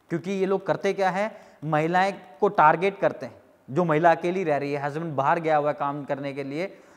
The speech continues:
और दिखने में अच्छी है, तो उसको कहीं ना कहीं टारगेट कर लेते हैं, फिर उसके साथ छेड़छाड़ करते हैं, उसे, मतलब, बताते हैं, भड़काते हैं घर वालों के बारे में, "तेरा पति तो कुछ काम का नहीं है,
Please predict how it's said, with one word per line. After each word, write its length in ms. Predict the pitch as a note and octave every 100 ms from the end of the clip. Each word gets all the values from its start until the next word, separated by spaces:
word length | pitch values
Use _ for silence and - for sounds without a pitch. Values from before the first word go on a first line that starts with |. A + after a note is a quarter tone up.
| -
और 440 | D3+ D3+ - C3+ - - _ _ _ _ _
दिखने 340 | D3 D3+ E3 G#3
में 120 | G3+
अच्छी 280 | F#3+ F#3+ G3
है, 180 | G3+ F#3+ - - -
तो 120 | E3+
उसको 220 | D#3+ F#3
कहीं 160 | F3 F3
ना 100 | F3+
कहीं 140 | F3+
टारगेट 380 | D#3+ D3+ D#3+ F#3
कर 120 | F#3
लेते 240 | F#3+ F#3 F#3+
हैं, 160 | D3+ - -
फिर 120 | - D#3+
उसके 220 | D#3 F3
साथ 220 | D#3+ D#3+ D#3 - - _
छेड़छाड़ 420 | - D#3 D#3 F3
करते 280 | E3+ F3+ F3+
हैं, 200 | F#3+ C3 - - _ -
उसे, 500 | C#3+ F3 D3+ - - C#3+ - -
मतलब, 440 | D3 E3 E3+ - - C3+ B2+ A#2
बताते 380 | D3 E3+ F3+ G#3+
हैं, 140 | G3+
भड़काते 380 | D3 D3 F#3 G#3+
हैं 100 | A#3
घर 80 | G3+
वालों 220 | F#3+ F#3+
के 80 | F#3
बारे 180 | F3+ F#3
में, 120 | F#3
"तेरा 140 | G3+
पति 200 | G3+ F#3+
तो 120 | F#3
कुछ 160 | F#3+ G3
काम 220 | G3 F#3
का 80 | F#3
नहीं 140 | F#3
है, 60 | F3